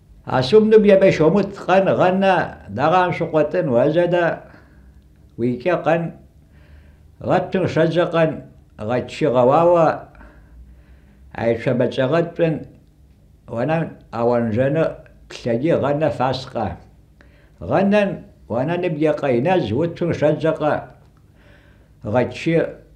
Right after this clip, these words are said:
гъэцэны гъэуауэ къэн ныбгъэкъэ. Нэзэдэ ачӏэгъэгъы къэн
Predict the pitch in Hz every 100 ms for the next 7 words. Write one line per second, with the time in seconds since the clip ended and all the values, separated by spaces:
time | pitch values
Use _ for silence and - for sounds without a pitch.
0 | - 98 110 120 - 123 120 147 156 -
1 | 104 110 127 156 160 - 143 147 127 -
2 | 113 131 131 120 98 87 - - - _
3 | _ 98 113 165 180 180 135 113 - 110
4 | 113 151 - 135